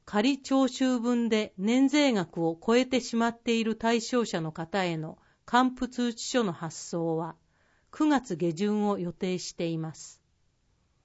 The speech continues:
皆様にはご面倒をおかけしますが、ご理解お願い申し上げます。所得税の確定申告書を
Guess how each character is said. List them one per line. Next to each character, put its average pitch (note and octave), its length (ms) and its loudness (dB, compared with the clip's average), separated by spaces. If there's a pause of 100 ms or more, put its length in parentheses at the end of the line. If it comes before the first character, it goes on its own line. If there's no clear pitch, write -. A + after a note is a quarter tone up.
(440)
皆 A#3 280 4
様 A3 260 4
に F3 160 0
は D#3+ 200 -6 (220)
ご G#3 140 2
面 B3+ 300 4
倒 B3+ 100 6
を G#3+ 400 4
お E3+ 60 -10
か G3+ 160 -2
け G#3+ 80 -2
し - 180 -6
ま F#3+ 140 -4
す - 180 -12
が、 D#3+ 160 -16 (340)
ご G#3 140 4
理 B3+ 180 4
解 E3+ 360 0
お F3 80 -4
願 F#3+ 160 2 (180)
い F3+ 40 0
申 E3+ 220 0
し E3+ 220 -8
上 D#3+ 100 -4
げ D#3+ 140 -6
ま D#3+ 160 -10
す。 - 300 -20 (1800)
所 B3 200 2
得 D#4+ 280 4
税 A3+ 240 4
の E3 280 -4
確 - 280 -8
定 C#4+ 260 2
申 C#4 300 0
告 C4 260 -2
書 A#3+ 240 0
を D#3 160 -4